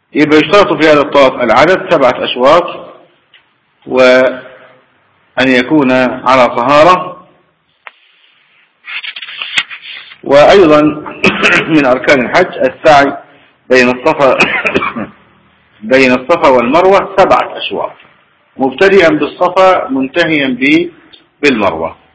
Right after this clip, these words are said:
وأما قوله عز وجل، آه، "إن الصفا والمروة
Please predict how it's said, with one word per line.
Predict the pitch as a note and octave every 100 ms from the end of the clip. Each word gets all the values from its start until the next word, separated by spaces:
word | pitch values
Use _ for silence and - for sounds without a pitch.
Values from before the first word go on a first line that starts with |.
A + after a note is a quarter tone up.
| _ _ -
وأما | E3+ F#3+ F3
قوله | - F3+ D#3 C#3+
عز | C#3+ C#3
وجل، | B2+ C#3 C#3 A2 - _ _ _ _ _ _ _ _ -
آه، | A2+ A2+ A2 G#2+ G#2+ G#2+ G#2+ G#2+ G#2 G2+ A2+ - -
"إن | F#3+ E3+
الصفا | D3 E3 D#3
والمروة | C#3+ C3 C3 C#3+ C3+